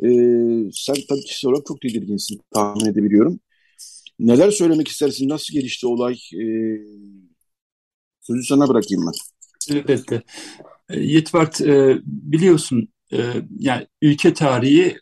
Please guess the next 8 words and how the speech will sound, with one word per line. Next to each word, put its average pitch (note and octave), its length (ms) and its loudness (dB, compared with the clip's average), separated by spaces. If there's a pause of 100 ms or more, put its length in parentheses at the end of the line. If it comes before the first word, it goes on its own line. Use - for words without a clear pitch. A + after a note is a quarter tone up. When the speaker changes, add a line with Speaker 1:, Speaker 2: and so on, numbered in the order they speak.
(100)
Speaker 2:
e, B2+ 40 -6 (500)
devlet D3 380 4
içindeki, B2+ 920 0 (540)
e, - 60 -14 (320)
karanlık D3+ 540 4 (180)
yapıların, B2+ 720 -2
e, - 180 -10 (680)
suikastleri, A2+ 1000 0